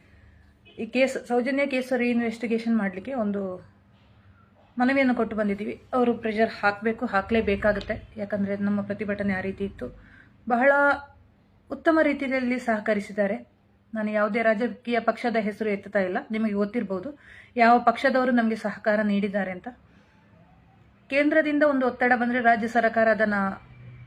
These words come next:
ಪಾಲಿಸ್ಲೇಬೇಕು. ಇನ್ನು ಚುನಾವಣೆ ಹತ್ರ ಬರ್ತಾ ಇದೆ. So, ಜನರು ಕೂಡ ಡಿಸೈಡ್ ಮಾಡ್ತಾರೆ ನಮ್-, ನಮ್ಮ ಪರ ಯಾರಿದ್ದಾರೆ ಅಂತ.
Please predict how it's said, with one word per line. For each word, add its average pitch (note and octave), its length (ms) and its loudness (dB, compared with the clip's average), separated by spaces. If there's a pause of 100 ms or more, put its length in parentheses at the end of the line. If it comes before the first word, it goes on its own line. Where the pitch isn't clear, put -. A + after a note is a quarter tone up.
(220)
ಪಾಲಿಸ್ಲೇಬೇಕು. G#3 680 0 (580)
ಇನ್ನು A3+ 140 0
ಚುನಾವಣೆ A3+ 400 2
ಹತ್ರ G#3 260 0
ಬರ್ತಾ G3 280 -2
ಇದೆ. F#3 340 -10 (1200)
So, A#3 40 -2 (560)
ಜನರು A#3+ 340 4
ಕೂಡ C4+ 200 2
ಡಿಸೈಡ್ A3+ 380 2
ಮಾಡ್ತಾರೆ G3+ 540 0
ನಮ್-, G#3 400 -4
ನಮ್ಮ A3+ 200 4
ಪರ A3+ 200 4
ಯಾರಿದ್ದಾರೆ G#3 520 -2
ಅಂತ. E3+ 160 -14